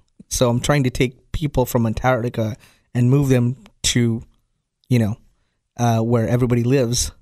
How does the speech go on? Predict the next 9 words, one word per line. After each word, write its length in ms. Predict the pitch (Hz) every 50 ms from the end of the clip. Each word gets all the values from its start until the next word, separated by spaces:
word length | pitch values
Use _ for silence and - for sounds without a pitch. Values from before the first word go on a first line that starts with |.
| _ _
So 500 | - - - 139 127 123 120 117 113 -
I 140 | - 120 120
think 440 | - - 143 143 135 - - - -
the 80 | 127
blockchain 440 | 113 - 127 127 139 - - 135 123
community 380 | - 131 123 123 120 117 113 104
is 80 | 101
kinda 200 | - - 120 110
landlocked, 720 | 107 110 120 120 127 135 139 139 143 151 165 - - -